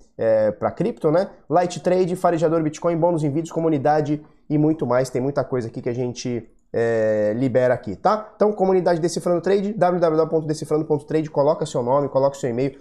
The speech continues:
finalzinho do mês eu vou te chamar que a gente vai abrir novas inscrições, tá bom? Vamos colocar aqui agora no Bitcoin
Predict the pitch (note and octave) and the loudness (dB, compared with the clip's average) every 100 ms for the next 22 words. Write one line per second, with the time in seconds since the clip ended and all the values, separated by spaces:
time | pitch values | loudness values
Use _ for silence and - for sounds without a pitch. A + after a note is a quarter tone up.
0 | - - D3+ C#3+ B2+ D#3+ D#3 C3+ C#3 C#3 | -18 -2 2 2 2 0 2 2 2 0
1 | C3 - B2+ A#2+ B2 B2+ B2 B2 A2+ A2 | -2 -2 -2 0 -2 -8 -2 0 0 0
2 | A#2 A2+ A#2 A2+ C#3+ - F#2+ D2 - _ | 0 0 -2 -6 -10 -8 -10 -10 -14 _
3 | _ _ G2+ F3+ A3+ - - - A3+ A3+ | _ _ 0 2 2 -6 -10 0 2 4
4 | G3+ G3 F3 E3+ D3+ D#3 D#3 D3+ - C#3 | 2 2 2 2 2 2 0 -2 0 0
5 | C#3 | 0